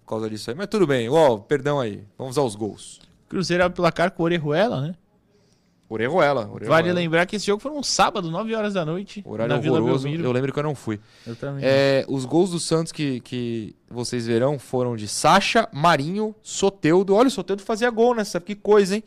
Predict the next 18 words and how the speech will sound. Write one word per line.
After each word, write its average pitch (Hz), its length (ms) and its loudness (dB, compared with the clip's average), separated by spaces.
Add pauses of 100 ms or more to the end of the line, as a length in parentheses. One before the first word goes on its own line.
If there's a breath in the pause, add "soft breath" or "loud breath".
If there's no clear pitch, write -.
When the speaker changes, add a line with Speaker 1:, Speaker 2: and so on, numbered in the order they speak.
Speaker 2:
Pois 135 260 -10
é. 120 180 -6
Speaker 1:
E 156 40 -8
Diego 175 380 4
Pituca, 202 600 -4
que - 120 -8
não 277 100 -4
foi 247 160 0
titular, 185 380 2
porque 160 240 -6
o 160 40 0
time 208 200 -10
titular 180 300 0
do 151 80 -12
Santos 175 260 -6
foi 156 260 -2
Everson, 202 760 2 (640)
Pará, 180 540 8